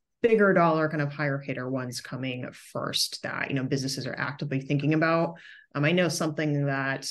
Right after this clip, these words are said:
you know, comes out of some of these C P A demos is just feedback around, like, "Hey, do you cover this one?" Or, "Have you ever encountered that?" That's great, great feedback that we're using as we figure out which ones are we gonna prioritize, um, and incorporate into the software next.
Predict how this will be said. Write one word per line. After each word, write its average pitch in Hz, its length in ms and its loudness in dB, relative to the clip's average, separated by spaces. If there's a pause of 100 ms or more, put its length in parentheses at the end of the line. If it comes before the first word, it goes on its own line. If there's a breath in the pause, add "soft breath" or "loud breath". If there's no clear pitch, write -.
(100)
you - 60 -2
know, 120 60 -2
comes 151 340 -2
out 139 100 2
of 127 60 -4
some 147 160 -2
of 139 60 0
these 139 220 -2
C 139 80 -2
P 139 200 -2
A 135 340 -4 (100)
demos 175 480 2
is 160 160 2
just 143 280 -2
feedback 143 420 -2
around, 147 300 0
like, 170 220 0
"Hey, 381 280 4
do 185 60 2
you 202 140 4
cover 220 320 2
this 254 220 2
one?" 165 200 0
Or, 160 60 -2
"Have 156 160 -2
you 180 80 2
ever 180 160 0
encountered 175 420 -2
that?" 147 220 -4 (640 loud breath)
That's 175 340 4
great, 165 520 0
great 147 220 2
feedback 143 440 -2
that 143 120 -4
we're 147 200 0
using 139 500 0
as 143 240 -6
we 135 140 -2
figure 135 300 -6
out 143 180 -2
which 147 200 -2
ones 143 260 -4
are - 100 -8
we 147 100 -2
gonna 143 460 -2 (420 loud breath)
prioritize, 180 760 4
um, 135 380 -4
and 131 100 -2
incorporate 143 400 -2
into 147 160 -6
the - 80 -10
software - 400 -10
next. - 400 -8